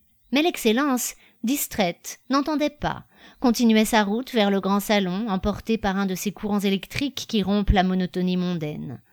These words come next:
Sur son passage, et pendant qu'il saluait la belle madame Jenkins, les femmes se penchaient un peu avec des airs attirants,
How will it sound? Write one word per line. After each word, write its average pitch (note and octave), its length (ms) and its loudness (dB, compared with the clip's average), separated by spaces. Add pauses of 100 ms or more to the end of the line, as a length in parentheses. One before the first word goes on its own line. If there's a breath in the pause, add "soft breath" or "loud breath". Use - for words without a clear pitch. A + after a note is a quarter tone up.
(400 loud breath)
Sur - 180 -2
son B3 160 2
passage, A#3+ 520 4
et F3+ 100 2
pendant F#3+ 300 2
qu'il F3+ 180 -4
saluait F3+ 380 0
la D3+ 140 -2
belle F3 280 2
madame D#3+ 320 -2
Jenkins, G#3+ 520 2 (580 loud breath)
les C#4+ 100 4
femmes E4 280 2
se F4+ 100 -2
penchaient D4 400 2
un D4 100 0
peu B3 300 2
avec G3+ 240 2
des F#3+ 220 2
airs F#3+ 200 2
attirants, F#3+ 560 -2